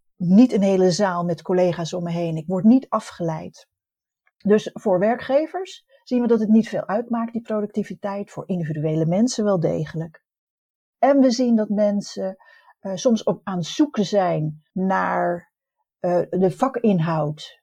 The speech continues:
Vooral jongeren die nog niet zo lang werken, die missen iemand die even raad geeft en advies geeft. Veel mensen missen ook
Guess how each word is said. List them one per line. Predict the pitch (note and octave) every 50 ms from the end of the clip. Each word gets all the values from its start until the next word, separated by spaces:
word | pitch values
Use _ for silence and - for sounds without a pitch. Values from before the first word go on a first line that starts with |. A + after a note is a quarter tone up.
| _
Vooral | _ - - A3 G#3 A3 G#3+ G#3
jongeren | G3+ F#3+ F#3+ A#3 B3 A#3 A3 F#3 F3+ F3+ F3+ G3 G#3+ A#3
die | G#3+ G#3 G#3
nog | G3 F#3 F#3
niet | A3 A#3+ A#3+ A#3
zo | - G3+ F#3+ F#3
lang | G3 F#3+ F#3+ F#3 F3 F3 E3 -
werken, | F3 D#3 D#3+ G#3 B3 A#3+ F#3+ D#3+ - D#3+ D#3+ E3+ G#3 A#3 -
die | _ G#3+ G#3
missen | G#3+ A3+ B3+ D4+ C#4 - - C4 - B3
iemand | B3 A#3 A3+ A3+ A3+ A3
die | A#3 A3+
even | F#3+ F#3 G3 - G3+ F#3+ F#3+ F#3
raad | F#3 G3+ G3+ G#3+ G#3+ G#3+ G#3 -
geeft | - - G3+ G3 G3 F#3+ F#3+ - - -
en | G3 F3+
advies | F3+ - F3+ - - - - C4 C4 B3 - -
geeft. | - A#3 A3 A3 G#3+ G#3+ G#3+ G#3+ - - _ - _ _
Veel | - C4+ C#4+ C#4+
mensen | B3+ A#3+ A#3+ A#3 A3+ A#3 - G#3 F#3+ G3 G#3
missen | A3 A#3+ B3 A#3 - A3+ -
ook | - G#3+ G#3 G#3 G3+ G3+ - - - -